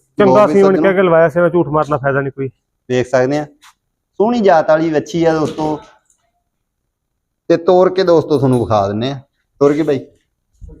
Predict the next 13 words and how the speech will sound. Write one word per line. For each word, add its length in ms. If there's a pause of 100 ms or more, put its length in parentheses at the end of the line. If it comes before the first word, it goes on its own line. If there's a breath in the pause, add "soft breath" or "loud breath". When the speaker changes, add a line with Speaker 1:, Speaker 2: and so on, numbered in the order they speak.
(3500)
Speaker 2:
ਲਓ 220
ਵੀ 100
ਸੱਜਣੋ, 360 (280)
ਤੁਰੀ 200
ਜਾਂਦੀ 280
ਤੋਂ 120
ਹਵਾਨੇ 420
ਆ, 100 (840)
ਜੱਜਮੈਂਟ 480
ਤੁਸੀਂ 260
ਕਰ 200
ਲੈਣੀ 360
ਆ। 120